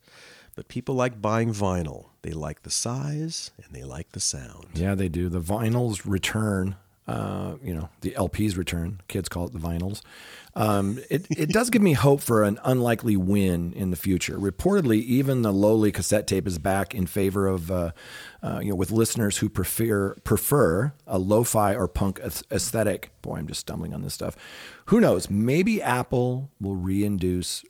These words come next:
Speaker 2: <laughs> reintroduce the iPod. Holy cow. Um, look, I love my iPod.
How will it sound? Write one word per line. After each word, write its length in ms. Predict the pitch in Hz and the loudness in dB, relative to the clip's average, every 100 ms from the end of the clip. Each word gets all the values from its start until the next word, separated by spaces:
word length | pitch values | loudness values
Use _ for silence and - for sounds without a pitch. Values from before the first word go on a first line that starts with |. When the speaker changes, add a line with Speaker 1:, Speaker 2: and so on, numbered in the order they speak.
| - - | -8 -8
Speaker 2:
<laughs> 200 | - - | -8 -2
reintroduce 1080 | 107 135 151 127 135 120 90 110 110 107 | 2 2 2 2 2 2 4 6 6 2
the 200 | - 110 | -2 -4
iPod. 640 | - 95 92 95 101 101 - - | 0 2 2 -2 -4 -6 -10 -18
Holy 420 | - - 110 87 | -12 -6 -6 -6
cow. 400 | - 98 - - - - - - | -10 -6 -6 -6 -8 -14 -14 -6
Um, 340 | - 143 139 135 | 4 6 6 4
look, 260 | 139 113 - | 4 4 4
I 40 | |
love 200 | 123 127 | 4 4
my 320 | 123 117 113 110 | 4 4 4 4
iPod. 380 | 117 107 104 | 4 4 2